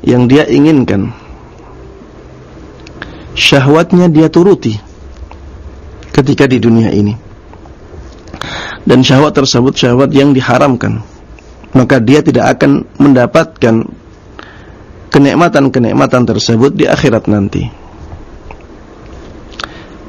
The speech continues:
Ini, eh, bisa diterapkan dalam beberapa dosa, ya. Tapi untuk semua dosa, ya, tidak bisa. Ini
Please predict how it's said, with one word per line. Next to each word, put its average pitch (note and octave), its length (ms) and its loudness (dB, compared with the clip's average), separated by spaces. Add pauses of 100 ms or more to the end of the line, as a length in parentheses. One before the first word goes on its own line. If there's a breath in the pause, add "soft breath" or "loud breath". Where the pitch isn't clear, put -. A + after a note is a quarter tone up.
(320)
Ini, D#3+ 220 4 (1800)
eh, B2+ 420 4 (640)
bisa D3+ 220 2
diterapkan C3+ 640 0
dalam G2+ 400 0 (320)
beberapa A2+ 720 2 (720)
dosa, A2 480 0 (160)
ya. A2+ 240 -2 (400)
Tapi C3+ 400 2 (180)
untuk C#3 300 0
semua B2 320 2
dosa, G#2+ 560 0
ya, A2 160 0
tidak G2+ 320 -2
bisa. G2+ 320 -4 (1120 loud breath)
Ini B2+ 320 4